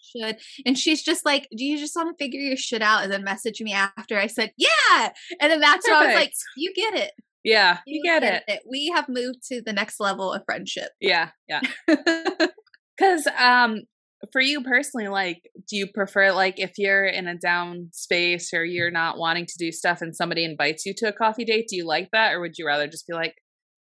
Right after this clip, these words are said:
Speaker 2: "I'd rather somebody just offer to FaceTime me for, like, a half an hour," or neither?
Speaker 1: Eh, neither.
Speaker 2: Yeah,
Speaker 1: <laughs>
Speaker 2: okay. <laughs>
Speaker 1: No, I'd rather you say, like, "Hey,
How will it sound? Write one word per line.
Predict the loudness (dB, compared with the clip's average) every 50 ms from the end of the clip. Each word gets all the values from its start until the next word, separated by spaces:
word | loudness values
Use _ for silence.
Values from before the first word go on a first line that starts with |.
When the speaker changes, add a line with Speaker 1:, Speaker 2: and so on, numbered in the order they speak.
| _ _ -6
Speaker 2:
"I'd | -2 2
rather | 2 4 4 2 0
somebody | -2 -4 -4 -4 -4
just | -6 -6 -2
offer | -2 -2 0 0 -2 -2
to | -2 -2 -4 -4
FaceTime | -6 -6 -6 -8 -6 -4 -4 -4 -4
me | -6 -8 -10 -8
for, | -8 -6 -4
like, | -4 -4 -4 -4 -4
a | -4
half | -4 -4 -4 -6 -8
an | -6 -2
hour," | -2 -2 -2 -2 -2 -2 -4 -4 -8 _ -20 -20 -20 -20 _ _ _ _ _ _ _ _
or | 2 4 4 4 2 0 -4
neither? | -8 -4 -2 0 0 0 0 0 0 -2 -4 -6 _ _ _ -14
Speaker 1:
Eh, | -10 -10
neither. | -10 -8 -10 -10 -10 -12 -12 -14 -14 -16 -8 -4
Speaker 2:
Yeah, | -2 -2 0
Speaker 1:
<laughs> | 0 0 -2
Speaker 2:
okay. | -2 -4 -6 -8 -8 _ _ -8
<laughs> | -8 -8 -8 -4 0 2
Speaker 1:
No, | 6 6 6 6 6
I'd | 6 4 4 2 -2 -4 -6 -2 0
rather | 2 4 6 6 6 6 4 4 4 4 6 6 6 6 6 4 4 2 0 -4 -10
you | -12 -10 -10 -10
say, | -10 -8 -6 -4 -2 -2 -2 -2
like, | -2 -2 -2 0 -2 -4 -6 _ _ _ _ _ _ _ -12 -6
"Hey, | -4 -4 -2 -2 -2 -2 -2